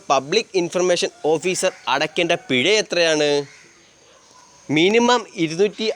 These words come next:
അമ്പത് മുതൽ ഇരുപത്തി അയ്യായിരം വരെ. എത്രയാണ്? ഇരുന്നൂറ്റി അമ്പത്. മിനിമം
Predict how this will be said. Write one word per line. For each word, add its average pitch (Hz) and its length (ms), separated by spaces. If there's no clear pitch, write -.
അമ്പത് 170 400
മുതൽ 170 380
ഇരുപത്തി 165 560
അയ്യായിരം 160 560
വരെ. 107 200
എത്രയാണ്? 147 460
ഇരുന്നൂറ്റി 156 500
അമ്പത്. 156 440
മിനിമം 160 500